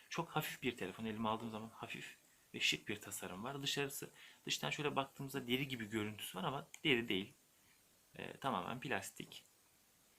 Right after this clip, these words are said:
Telefonumuz gayet şık. E, yalnız dikkatimi çeken bir özelliği, e, kameranın biraz dışarıda olması. Kameranın birazcık dışarıda çıkıntılı olması, e, sürtünmeden dolayı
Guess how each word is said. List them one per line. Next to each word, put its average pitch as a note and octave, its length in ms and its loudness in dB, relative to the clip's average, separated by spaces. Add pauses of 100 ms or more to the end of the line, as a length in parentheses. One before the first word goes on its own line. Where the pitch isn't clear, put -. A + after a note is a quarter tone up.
(880)
Telefonumuz G2+ 540 -6
gayet F2+ 320 -4
şık. - 400 -4 (1000)
E, - 80 -8
yalnız D#3+ 340 -4
dikkatimi E3 400 -6
çeken D#3 340 0
bir D#3+ 60 0
özelliği, C3 600 0 (100)
e, G#2 380 -2 (100)
kameranın B2 420 2
biraz C3 200 4
dışarıda A#2+ 360 2
olması. G2+ 480 0 (720)
Kameranın B2+ 440 4
birazcık B2+ 360 -2
dışarıda C3 340 -2
çıkıntılı C#3 420 -2
olması, C3+ 460 2 (400)
e, G#2 340 -2 (600)
sürtünmeden D3+ 640 2
dolayı A2+ 380 2